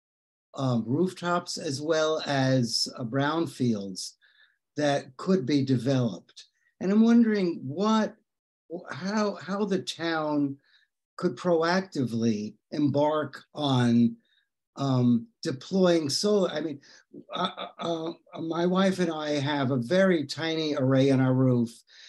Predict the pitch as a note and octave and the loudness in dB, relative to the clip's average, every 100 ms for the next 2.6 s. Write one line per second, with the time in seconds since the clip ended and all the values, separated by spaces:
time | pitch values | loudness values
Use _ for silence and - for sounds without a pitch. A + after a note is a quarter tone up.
0 | - _ - D3 C#3+ C#3 C#3+ D3 C#3+ C3+ | -20 _ -12 -6 -4 -4 -2 0 0 0
1 | E3+ B2+ - A#3 G#3 F#3 E3 C#3+ C3 E3 | -2 -2 4 4 6 2 0 -4 -2 -2
2 | C3 D#3+ D#3 D3+ D3 C3+ | -2 -4 -4 2 2 0